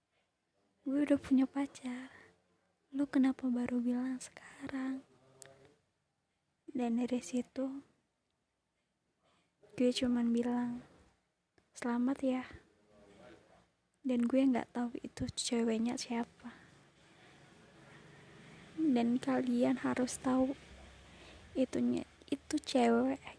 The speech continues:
itu sahabat gue. Sahabat gue yang gue ceritain tentang dia. Dan akhirnya dia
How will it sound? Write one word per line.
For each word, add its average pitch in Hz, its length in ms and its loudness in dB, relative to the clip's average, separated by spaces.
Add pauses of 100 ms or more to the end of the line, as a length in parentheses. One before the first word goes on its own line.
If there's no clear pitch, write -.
itu 247 300 -2
sahabat 233 420 0 (380)
gue. 247 640 4 (1300)
Sahabat 254 540 2
gue 269 320 6
yang 269 160 6
gue 262 80 8
ceritain 262 500 0
tentang 254 460 2
dia. 240 560 0 (2250)
Dan 240 420 2
akhirnya 254 380 2
dia 254 280 2